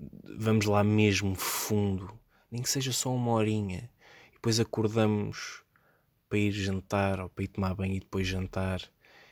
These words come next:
E vamos mesmo, pá, vamos mesmo no ponto,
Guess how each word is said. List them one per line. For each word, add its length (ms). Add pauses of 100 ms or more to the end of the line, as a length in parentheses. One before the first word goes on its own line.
(140)
E 80
vamos 260
mesmo, 400 (280)
pá, 300 (1120)
vamos 240
mesmo 160
no 140
ponto, 680